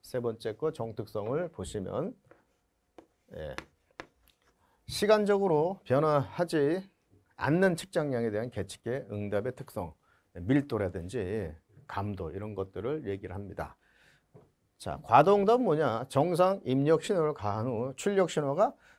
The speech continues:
정상 상태에 도달하기까지의 과정의 응답을 얘기하죠. 이것은 목표 기준치가 변화하면 평형 상태가 무너지고 시간이 지나 새로운,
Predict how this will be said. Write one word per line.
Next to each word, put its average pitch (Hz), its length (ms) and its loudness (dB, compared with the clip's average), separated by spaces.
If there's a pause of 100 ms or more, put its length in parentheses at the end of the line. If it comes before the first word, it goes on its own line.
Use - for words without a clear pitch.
정상 165 520 4
상태에 143 520 -2
도달하기까지의 120 720 2
과정의 110 480 -2
응답을 98 720 -10
얘기하죠. 90 600 -6 (380)
이것은 151 340 2 (120)
목표 151 520 2 (120)
기준치가 123 800 -4 (120)
변화하면 151 680 2 (320)
평형 202 300 4
상태가 180 680 4
무너지고 151 460 4
시간이 190 320 0
지나 123 280 -2
새로운, 160 560 2